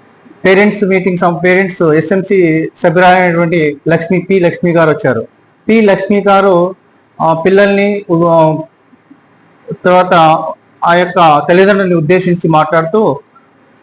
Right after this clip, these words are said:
వి-, తల్లిదండ్రులు పిల్లల్ని వాళ్ళకి ఎన్ని కష్టాలున్నా కూడా బాగా చదివించి పిల్లల్ని, పిల్లల యొక్క బాగోగులు చూడాల్సిన అవసరం ఉందని, తర్వాత పద్దెనిమిది గంటలు పిల్లలు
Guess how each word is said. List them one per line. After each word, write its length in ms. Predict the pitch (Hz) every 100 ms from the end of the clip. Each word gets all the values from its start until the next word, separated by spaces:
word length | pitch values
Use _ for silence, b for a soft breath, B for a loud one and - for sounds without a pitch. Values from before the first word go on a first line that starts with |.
| -
వి-, 200 | 156 165
తల్లిదండ్రులు 840 | 165 180 202 214 202 196 208 254 254 - _ _ _ -
పిల్లల్ని 640 | 185 202 208 202 185 185 180 - _ -
వాళ్ళకి 260 | 170 175 175
ఎన్ని 220 | 165 196
కష్టాలున్నా 580 | 185 180 190 190 185 185
కూడా 140 | 185
బాగా 260 | 165 165 175
చదివించి 720 | 180 156 165 175 175 143 147 - _ _ -
పిల్లల్ని, 640 | 165 185 185 170 165 170 - - - 165 170 - -
పిల్లల 240 | 170 180
యొక్క 160 | 180 180
బాగోగులు 460 | 156 156 170 175 170
చూడాల్సిన 320 | 156 156 156
అవసరం 300 | 151 156 165
ఉందని, 440 | 160 151 151 208 240 _ _ _ _ _ -
తర్వాత 300 | 165 180 185
పద్దెనిమిది 480 | 180 151 180 202 196
గంటలు 460 | 196 202 202 208 208 _ _ _ _ _ _ _ _ _ 180
పిల్లలు 480 | 190 208 196 185